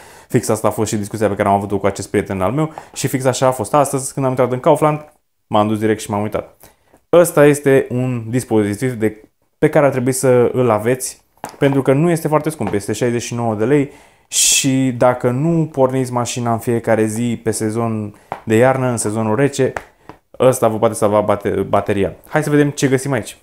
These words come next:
Putem considera asta a fi un, uh, fel de unboxing, să zic așa, și o să caut imediat un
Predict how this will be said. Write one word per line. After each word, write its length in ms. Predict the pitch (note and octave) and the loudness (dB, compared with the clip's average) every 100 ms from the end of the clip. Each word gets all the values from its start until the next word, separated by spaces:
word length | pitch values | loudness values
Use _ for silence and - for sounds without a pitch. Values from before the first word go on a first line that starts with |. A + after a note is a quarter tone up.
| _ | _
Putem 300 | - B2+ C#3+ | -2 2 2
considera 380 | B2+ B2+ A#2 B2+ | 2 2 4 4
asta 520 | B2 B2 G#2+ G#2+ - _ | 4 4 4 4 2 _
a 100 | - | -4
fi 180 | G#2 B2 | 0 2
un, 280 | A2+ G#2 G2+ | 2 2 0
uh, 180 | G2+ G2 | -2 -2
fel 320 | - C3 A#2+ | 2 4 6
de 240 | G#2+ G2+ | 6 4
unboxing, 600 | - G2+ G#2 B2+ - G#2 | 2 0 2 0 0 -4
să 120 | F#2+ G2+ | -4 -4
zic 200 | F#2+ G2 | -4 -4
așa, 360 | G#2 A#2 C3+ - - - - | 0 2 0 -4 -20 -20 -14
și 540 | - - A2 G#2 G#2 F2 | -6 -2 0 2 0 0
o 100 | G#2 | -2
să 300 | - G2+ F#2 F#2 F2+ | -2 -2 0 -2 -2
caut 360 | A2 G#2+ G2 - | 2 2 0 -4
imediat 480 | G2+ G2 G#2 G2+ - - - - - - - | -4 0 0 -2 -6 -10 -10 -16 -20 -12 0
un 140 | D#3 | 2